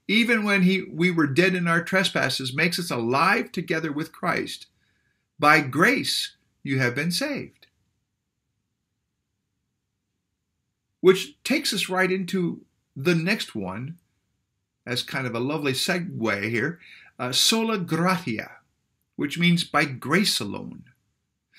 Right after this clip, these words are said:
So the word grace brings into this, this idea that salvation is not something that can be attained by anybody, including us, doing something to attain it.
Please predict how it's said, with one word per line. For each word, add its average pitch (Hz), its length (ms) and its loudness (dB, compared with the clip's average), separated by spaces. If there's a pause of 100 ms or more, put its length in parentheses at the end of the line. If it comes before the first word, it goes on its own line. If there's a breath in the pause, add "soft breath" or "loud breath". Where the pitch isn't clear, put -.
(140 soft breath)
So 247 140 2
the 196 100 6
word 240 380 0
grace 175 440 2
brings 175 360 -2
into 180 240 -4
this, 143 600 -8
this 143 380 -8
idea 147 520 0
that 131 180 -4
salvation 139 600 -2 (240 loud breath)
is 185 200 0
not 240 240 0
something 226 480 -2
that 151 260 -6
can 165 200 -4
be 156 220 -2 (160 loud breath)
attained 170 760 -2
by 131 200 2
anybody, 131 680 0 (680)
including 147 480 0
us, 131 340 -2 (240 loud breath)
doing 147 640 6
something 131 460 -6
to 180 180 -2
attain 214 380 -2
it. - 200 -12